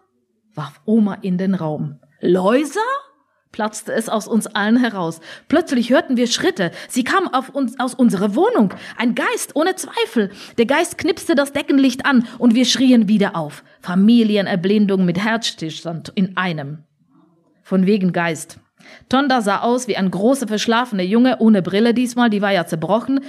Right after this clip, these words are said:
mit hochstehenden Haaren und einer Fahne, die Wände durchbrechen konnte. Die Pyjamahose hing ihm in den Knien, sein weißer Bauchnabel grüßte in die Runde und er kratzte sich am Pimmel.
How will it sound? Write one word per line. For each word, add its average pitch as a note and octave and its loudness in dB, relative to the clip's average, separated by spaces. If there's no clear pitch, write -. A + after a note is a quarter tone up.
mit F3 -6
hochstehenden G#3+ 0
Haaren C4 0
und G3+ -4
einer G3 -2
Fahne, A#3 2
die E3+ 2
Wände G#3 4
durchbrechen D#3+ -6
konnte. D3+ -4
Die G#3+ 2
Pyjamahose A#3+ 0
hing B3+ 4
ihm A3 2
in A3 2
den G3 2
Knien, C#4+ 4
sein G3+ -2
weißer A#3 0
Bauchnabel A#3+ 0
grüßte C#4 0
in C#4 2
die C4+ 4
Runde C#4 4
und G#3 -2
er A3 0
kratzte A#3+ -2
sich A3+ 4
am G3+ 0
Pimmel. F3 -2